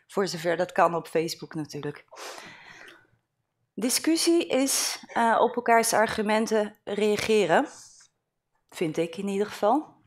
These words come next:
Eh, dat gebeurt in Facebook-discussies zelden tot nooit. En ik heb daar een heel aardig voorbeeld van gevonden. Overigens heb ik niet lang moeten zoeken naar deze voorbeelden. Als je een beetje op Facebook rondkijkt bij berichten over Israël, dan kom je ze constant tegen, dit soort voorbeelden.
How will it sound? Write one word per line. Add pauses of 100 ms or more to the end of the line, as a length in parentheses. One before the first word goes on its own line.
(720)
Eh,
dat
gebeurt
in
Facebook-discussies
zelden
tot
nooit. (320)
En
ik
heb
daar
een
heel
aardig
voorbeeld
van
gevonden. (640)
Overigens
heb
ik
niet
lang
moeten
zoeken
naar
deze
voorbeelden.
Als
je
een
beetje
op
Facebook
rondkijkt
bij
berichten
over
Israël,
dan
kom
je
ze
constant
tegen,
dit
soort
voorbeelden.